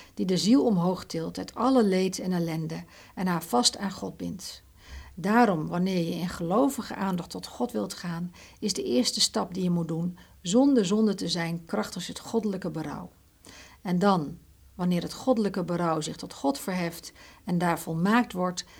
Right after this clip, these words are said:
zijn alle zonden sneller in Gods afgrond verdwenen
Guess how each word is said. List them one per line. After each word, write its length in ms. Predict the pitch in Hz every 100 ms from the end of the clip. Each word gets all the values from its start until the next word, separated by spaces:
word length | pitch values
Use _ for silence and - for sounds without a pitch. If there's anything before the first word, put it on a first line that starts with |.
| - -
zijn 200 | 175 165
alle 300 | - 254 254
zonden 640 | 208 202 190 180 180 - -
sneller 640 | - 175 185 226 208 -
in 140 | 202 196
Gods 400 | - - - -
afgrond 460 | 240 - 214 190
verdwenen 640 | 190 165 165 156 160 170